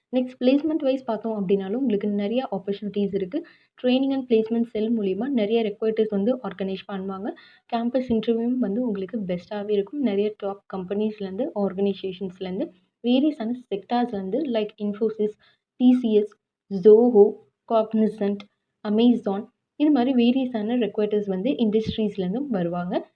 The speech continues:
So, பிளேஸ்மெண்ட் வைஸ் வந்து உங்களுக்கு பெஸ்ட்டாவே இருக்கும். And பிளேஸ்மெண்ட் கேம்பஸ் இன்டர்வியூக்கு முன்னாடி ட்ரெயினிங்கும் உங்களுக்கு கொடுத்துருவாங்க. So, நிறைய ஜாப் ஆப்பர்ச்சுனிட்டீஸ் உங்களால சீக் பண்ணிக்க முடியும். ஃபேக்கல்டி வைஸ் பார்த்தோம் அப்படின்னாலும், எல்லாருமே வெல் எக்ஸ்பீரியன்ஸ்டா இருப்பாங்க. So,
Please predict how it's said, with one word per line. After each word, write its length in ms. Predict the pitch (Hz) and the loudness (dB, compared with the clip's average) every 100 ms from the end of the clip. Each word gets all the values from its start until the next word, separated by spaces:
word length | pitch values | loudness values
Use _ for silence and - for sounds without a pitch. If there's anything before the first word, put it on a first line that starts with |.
| _ | _
So, 140 | - 254 | -10 -4
பிளேஸ்மெண்ட் 460 | 254 285 285 277 | 0 0 0 -2
வைஸ் 220 | 240 208 208 | -2 -4 -4
வந்து 180 | 202 | -6
உங்களுக்கு 300 | 254 214 196 240 | -2 -2 0 -4
பெஸ்ட்டாவே 480 | 214 180 - 202 190 | -4 -12 -10 -8 -4
இருக்கும். 300 | 196 185 311 - | -4 -4 -6 -4
And 140 | 240 233 | -4 -2
பிளேஸ்மெண்ட் 460 | 233 247 247 240 247 | 0 0 0 0 -2
கேம்பஸ் 380 | 220 220 233 233 | -6 -6 -8 -8
இன்டர்வியூக்கு 520 | 220 214 226 226 220 | -8 -8 -4 -4 -2
முன்னாடி 400 | 208 202 233 208 262 | 0 0 -2 -2 -6
ட்ரெயினிங்கும் 540 | - 214 233 254 220 247 | -6 -2 0 2 0 -2
உங்களுக்கு 340 | 214 185 185 196 | -8 -10 -4 -2
கொடுத்துருவாங்க. 500 | 196 180 185 185 262 - _ _ _ 277 | -2 -2 -10 -10 -12 -14 _ _ _ -4
So, 60 | |
நிறைய 280 | 254 240 262 | 0 0 0
ஜாப் 260 | 254 208 214 | -2 -4 -4
ஆப்பர்ச்சுனிட்டீஸ் 640 | 190 190 220 233 185 247 247 | -8 -6 -6 -4 -4 -6 -6
உங்களால 360 | 226 202 185 247 | -6 -4 -4 -6
சீக் 260 | 226 - | -6 -8
பண்ணிக்க 320 | - 180 180 185 | -8 -8 -6 -6
முடியும். 340 | 180 185 196 202 _ _ | -4 -4 -6 -8 _ _
ஃபேக்கல்டி 400 | 247 240 262 254 | -6 -6 -4 -4
வைஸ் 240 | 247 247 247 | 0 0 0
பார்த்தோம் 340 | 202 - 208 | -6 -6 -6
அப்படின்னாலும், 480 | 196 175 185 185 294 | -6 -4 -2 -2 -4
எல்லாருமே 440 | 254 254 233 185 247 | -4 -4 -2 -2 -2
வெல் 220 | 247 208 | -2 -4
எக்ஸ்பீரியன்ஸ்டா 680 | 190 - - 180 180 180 214 254 | -6 -10 -10 -6 -6 -6 -6 -6
இருப்பாங்க. 380 | 180 180 175 180 180 _ _ | -6 -8 -8 -8 -8 _ _
So, 20 | _ | _